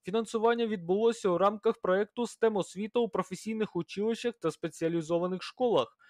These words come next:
що співфінансується в рамках спільної операційної програми «Румунія-Україна дві тисячі чотирнадцять дві тисячі двадцять». Завдяки ж фінансуванню з державного та міського бюджету у майстерні облаштували п'ятнадцять робочих кабін.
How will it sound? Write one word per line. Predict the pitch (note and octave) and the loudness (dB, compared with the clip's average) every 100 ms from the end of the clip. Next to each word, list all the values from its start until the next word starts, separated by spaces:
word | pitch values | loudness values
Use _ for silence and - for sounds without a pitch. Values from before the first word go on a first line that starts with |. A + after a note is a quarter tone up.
| - - | -20 -8
що | A#3+ A3+ | 0 0
співфінансується | - A3 - A3+ G3+ - A#3 A#3 - D3 | -2 -6 -4 -2 -2 -4 -4 -2 2 2
в | |
рамках | D#3 G#3 A#3 A3 | 2 0 -2 -6
спільної | - A#3 A#3+ A#3 | -6 -4 0 0
операційної | F#3+ F#3 F#3 - A3 A3 | 0 0 -2 -4 -4 -2
програми | - E3 D#3+ F#3+ A3+ G#3+ | 2 0 2 0 2 2
«Румунія-Україна | G3 G#3 G#3 F#3 D3+ D#3+ F#3+ A#3 A#3+ | 2 0 -2 -2 -2 -2 -2 0 -2
дві | D3 D3+ | -2 -6
тисячі | A3 - G3 - | -6 -12 -14 -8
чотирнадцять | E3+ E3 D#3 F#3 G#3+ A3 | -4 -4 -2 -2 -2 -6
дві | D3 | -6
тисячі | C3+ C#3+ - - | -6 -8 -10 -10
двадцять». | D#3 G3 A3 - A2+ _ _ _ _ | -6 -2 -2 -4 -14 _ _ _ _
Завдяки | C#3+ D3+ E3 F#3+ B3 | -4 -4 -4 -4 -4
ж | - - | -4 -4
фінансуванню | G#3 G3+ - F#3 A3 A3+ | -2 -4 -4 0 2 2
з | F#3 | -2
державного | E3 D#3+ G3 A3 G#3 D3+ | -2 0 2 2 0 -2
та | D#3 | -2
міського | D#3+ E3 - A3+ | -4 -4 -2 0
бюджету | G#3 F3+ C#3+ F3+ G#3+ D#3 | 0 -4 -2 0 0 0
у | D3 | 0
майстерні | E3+ E3+ - A3+ A3+ A3+ | -2 -4 0 0 2 -2
облаштували | F3+ F#3 F3+ E3+ D3 G3+ A3 | 0 -2 -4 -4 0 4 4
п'ятнадцять | - D3+ - F3 G3 F#3 | 2 -4 -2 -2 -2 -4
робочих | D3+ C#3 D#3+ - D#3+ | -2 0 -2 -4 -4
кабін. | - D3 D3+ C3 | -2 -2 -4 -10